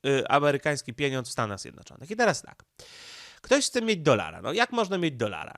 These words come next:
Na przykład, nie wiem, e, wysyłasz do Stanów Zjednoczonych kontener bananów i zapłacą ci za to dolarami. E, w normalnej sytuacji, e, potem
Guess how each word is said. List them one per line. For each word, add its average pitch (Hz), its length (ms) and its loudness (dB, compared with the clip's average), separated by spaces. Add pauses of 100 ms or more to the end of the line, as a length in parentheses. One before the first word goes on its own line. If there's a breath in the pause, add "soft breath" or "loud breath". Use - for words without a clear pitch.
Na 226 140 -6
przykład, 233 500 0
nie 117 140 -4
wiem, 90 340 -12 (440 loud breath)
e, 107 580 -4
wysyłasz 220 500 4
do 160 100 0
Stanów 170 360 4
Zjednoczonych 180 920 2 (640 loud breath)
kontener 143 680 0 (400)
bananów 160 760 4
i 320 80 -4
zapłacą 185 460 4
ci 151 100 -8
za 143 120 2
to 131 120 -4
dolarami. 92 520 -4 (640 loud breath)
E, 117 240 4
w 117 60 -2
normalnej 330 600 2
sytuacji, 143 720 0 (520 loud breath)
e, 127 300 4
potem 196 600 0